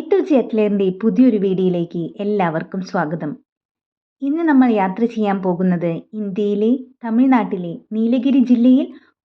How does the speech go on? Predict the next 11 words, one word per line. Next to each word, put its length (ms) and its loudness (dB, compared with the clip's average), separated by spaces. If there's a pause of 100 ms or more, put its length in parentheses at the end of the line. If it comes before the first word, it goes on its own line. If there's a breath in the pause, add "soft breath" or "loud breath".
(120)
ഊട്ടി 240 -4 (160)
കോതഗിരി 580 4
റോഡിൽ 260 0 (240)
ഊട്ടിയിൽ 360 0
നിന്ന് 220 4 (260)
ഒമ്പത് 300 0 (100)
കിലോമീറ്റർ 500 0 (160)
അകലെയുള്ള 500 -2 (400 loud breath)
ദൊഡ്ഡബേട്ട 480 -4 (260)
എന്ന 120 0 (640)
കൊടുമുടിയിലേക്കാണ്. 880 -6